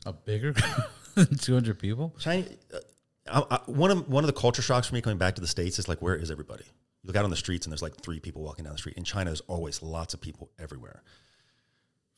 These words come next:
Speaker 2: for a lot of reasons. But anyway, excuse me. They started getting aggressive and they were like, "I was trying to walk away from the problem and they didn't want us to leave. They wanted us to stay there so we could be arrested for whatever, you know, beating up, whatever they thought we had done."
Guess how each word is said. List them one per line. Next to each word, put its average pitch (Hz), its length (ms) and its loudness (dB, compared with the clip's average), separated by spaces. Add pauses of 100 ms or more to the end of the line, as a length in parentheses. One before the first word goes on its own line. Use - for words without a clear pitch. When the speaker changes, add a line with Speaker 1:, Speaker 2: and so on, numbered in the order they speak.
(120)
Speaker 2:
for 95 160 -6
a - 120 -6
lot 90 180 0
of 80 80 -6
reasons. 76 280 -12
But - 200 -18 (200)
anyway, 82 260 -8 (400)
excuse - 240 -18
me. - 80 -20 (3000)
They 101 80 0
started 123 240 4
getting 110 200 4
aggressive 82 600 0
and 87 120 -8
they 82 100 -4
were 82 120 -2
like, 78 200 -2
"I 101 80 4
was 110 100 4
trying 107 160 0
to 95 60 2
walk 90 220 0
away 87 180 0
from 104 160 -6
the 95 60 -4
problem 98 280 0
and 82 80 -6
they 85 60 -4
didn't 85 180 -6
want 85 120 -6
us 80 100 -6
to - 80 -10
leave. 76 440 -10
They 80 80 -10
wanted 85 160 -6
us 80 60 -6
to - 100 -6
stay 95 340 2
there 78 140 -2
so - 100 -2
we 76 60 -4
could 76 100 -8
be 76 100 -6
arrested 78 440 -2
for 82 100 -10
whatever, 78 400 -4
you 78 80 -12
know, 65 260 -12
beating 82 240 -8
up, 76 140 -8
whatever 87 240 0
they 82 60 -8
thought 80 180 -6
we 78 80 -14
had 67 100 -14
done." 69 160 -10